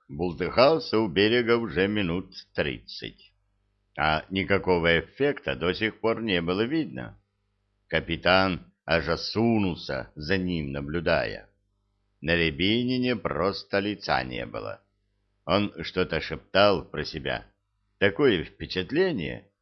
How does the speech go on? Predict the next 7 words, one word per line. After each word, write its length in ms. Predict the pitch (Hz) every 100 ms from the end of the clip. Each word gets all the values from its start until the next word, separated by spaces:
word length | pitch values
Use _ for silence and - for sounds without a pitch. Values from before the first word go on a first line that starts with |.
| _
что 200 | - 95
пытался 680 | - 87 156 160 143 - 127
подсказать 880 | - 98 - 78 76 120 117 80 67
бойцу 640 | 65 76 71 - 135 104
нужное 520 | 60 90 110 85 90
направление 680 | 92 92 92 104 104 90 85
поиска. 720 | 82 131 98 62 - - -